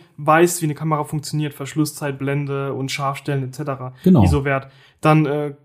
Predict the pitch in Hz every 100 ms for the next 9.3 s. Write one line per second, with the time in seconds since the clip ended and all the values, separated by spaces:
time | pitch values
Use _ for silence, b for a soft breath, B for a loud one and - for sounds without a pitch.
0 | _ 175 170 - 151 151 156 151 143 156
1 | 147 151 147 135 139 180 170 135 147 147
2 | 135 135 - 143 139 135 131 131 127 127
3 | - 139 135 110 - 113 104 - 87 78
4 | - 131 101 104 107 139 156 123 - _
5 | _ - 101 117 117 104 98 107 104 131
6 | 143 156 151 120 113 113 107 107 107 101
7 | 104 120 110 - 98 - 107 101 98 117
8 | 135 143 104 95 90 - 117 127 95 92
9 | - 87